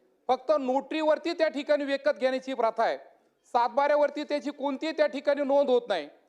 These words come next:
आणि म्हणून या बिलामध्ये थोडी जर सुधारणा जर झाली का विहिरी, गायगोठे, घरं, रस्ते यासाठी जर एक एक दोन दोन गुंठेची जर आपण जर त्या ठिकाणी या सुधारणा जर केली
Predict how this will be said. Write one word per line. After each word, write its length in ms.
आणि 120
म्हणून 240
या 140
बिलामध्ये 500
थोडी 200
जर 160
सुधारणा 460
जर 180
झाली 300
का 80
विहिरी, 560
गायगोठे, 680
घरं, 520
रस्ते 540
यासाठी 460
जर 180
एक 260
एक 140
दोन 180
दोन 180
गुंठेची 480
जर 140
आपण 260
जर 120
त्या 140
ठिकाणी 340
या 120
सुधारणा 420
जर 140
केली 380